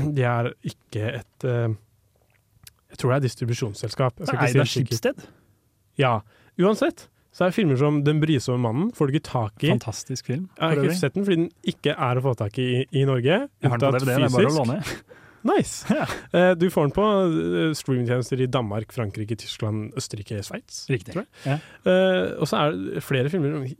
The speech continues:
Speaker 1: Himmelfall og, ehm, et annet interessant eksempel er Kampen for tilværelsen. En serie skrevet av blant annet Erlend Loe for
Speaker 2: Ja,
Speaker 1: N R K.
Speaker 2: den, ja.
Speaker 1: Den, den, den, eh, ja, skrevet for N R K, finnes ikke på N R K T V lenger,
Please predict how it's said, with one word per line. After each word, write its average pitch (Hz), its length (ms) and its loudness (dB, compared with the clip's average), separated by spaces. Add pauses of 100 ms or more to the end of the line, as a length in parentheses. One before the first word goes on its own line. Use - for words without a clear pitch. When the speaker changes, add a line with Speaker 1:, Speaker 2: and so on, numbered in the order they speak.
(140)
Speaker 1:
Himmelfall 123 760 -2 (100)
og, 120 340 2 (480)
ehm, 127 480 2 (260)
et 156 180 -2
annet 123 320 0
interessant 123 400 -2
eksempel - 400 -6
er 131 320 0
Kampen 117 960 -4
for 113 120 -6
tilværelsen. 110 640 -4 (280)
En 135 100 -10
serie 120 320 -2
skrevet 110 420 -2
av 107 340 0
blant 110 200 -4
annet 110 160 -2
Erlend 107 280 0
Loe 165 200 2
for - 120 -4
Speaker 2:
Ja, 123 80 2
Speaker 1:
N 127 80 2
R 135 60 0
K. 190 120 2
Speaker 2:
den, 302 200 4
ja. 302 160 2 (260)
Speaker 1:
Den, 196 240 2 (360)
den, 214 140 2 (100)
den, 175 280 0 (260)
eh, 240 400 0 (100)
ja, 185 120 2 (100)
skrevet 180 240 2
for 165 100 2
N 156 80 4
R 147 80 0
K, 170 160 4
finnes 139 320 -2
ikke 135 160 -2
på 123 80 0
N 117 80 0
R 123 80 0
K 127 100 0
T 135 140 -2
V 107 80 -2
lenger, 139 300 2